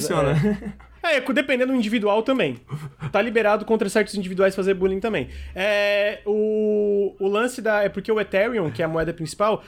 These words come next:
Speaker 2: tá em queda livre, maluco. Tá em queda livre. Então os caras tão falando, "Não, mano, compra N F T, mano", porque a maioria do N F T é na, na, na, nessa base de Ethereum, né?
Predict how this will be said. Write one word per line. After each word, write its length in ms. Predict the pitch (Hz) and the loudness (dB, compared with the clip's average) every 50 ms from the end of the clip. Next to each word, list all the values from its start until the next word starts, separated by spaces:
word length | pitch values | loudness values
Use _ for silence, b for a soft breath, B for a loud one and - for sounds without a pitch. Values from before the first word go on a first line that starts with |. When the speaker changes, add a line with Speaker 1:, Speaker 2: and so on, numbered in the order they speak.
| B B | B B
Speaker 2:
tá 100 | - 311 | -2 0
em 80 | 320 294 | 0 0
queda 240 | 277 311 285 294 330 | 0 0 2 2 2
livre, 280 | 302 269 285 294 269 240 | 2 2 2 2 2 2
maluco. 340 | 214 170 143 135 131 - - | 2 2 0 0 -4 -4 -2
Tá 120 | 233 240 | -2 -2
em 40 | 233 | 0
queda 240 | - 254 240 262 262 | 0 0 0 0 0
livre. 200 | 240 254 220 202 | 0 -2 -2 0
Então 120 | 214 226 | 0 0
os 80 | 220 - | 0 0
caras 140 | 254 254 | 0 0
tão 80 | 262 269 | 2 2
falando, 180 | 285 277 277 285 | 0 0 0 0
"Não, 180 | 320 339 349 | 0 0 2
mano, 200 | 339 320 285 285 | 2 0 -2 -2
compra 260 | - 294 294 294 285 285 | -4 -4 -4 -4 -4 -6
N 80 | 285 | -6
F 140 | 269 247 277 | -8 -8 -12
T, 240 | - - 269 277 285 | -10 -4 0 0 2
mano", 160 | 262 269 254 | 2 2 0
porque 140 | - - 208 | 2 0 0
a 20 | |
maioria 160 | 196 185 185 180 | 0 0 0 0
do 80 | 185 | -2
N 80 | 180 185 | -2 -4
F 80 | 180 - | -4 -4
T 80 | - 185 | -2 0
é 160 | 185 190 196 | 2 2 2
na, 180 | 190 185 185 180 | 2 0 0 0
na, 220 | 185 180 175 175 | -2 -2 -2 -2
na, 140 | 170 170 170 | -2 -2 -2
nessa 240 | 170 170 - - 202 | -2 -2 0 0 2
base 180 | 165 160 165 160 | 4 4 2 2
de 60 | 185 | 0
Ethereum, 320 | 202 202 175 156 147 143 135 | 0 0 0 0 0 0 -2
né? 120 | 127 | -6